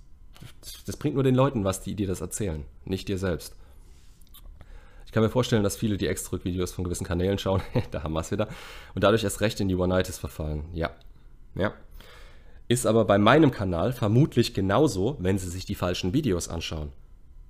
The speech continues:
Also wenn sie nur das, wenn sie Cherrypicking betreiben, wenn sie wirklich nur das rausziehen, was sie gerne hören würden. Das soll eben nicht passieren. Das kann passieren, aber muss eben nicht.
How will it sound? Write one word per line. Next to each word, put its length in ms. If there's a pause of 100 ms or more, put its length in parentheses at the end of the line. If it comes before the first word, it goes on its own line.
Also 420
wenn 160
sie 140
nur 220
das, 360 (280)
wenn 180
sie 80
Cherrypicking 520
betreiben, 420 (320)
wenn 140
sie 120
wirklich 280
nur 120
das 320
rausziehen, 580
was 160
sie 80
gerne 320
hören 300
würden. 260 (1600)
Das 120
soll 160
eben 120
nicht 120
passieren. 420
Das 120
kann 200
passieren, 380
aber 140
muss 200
eben 220
nicht. 280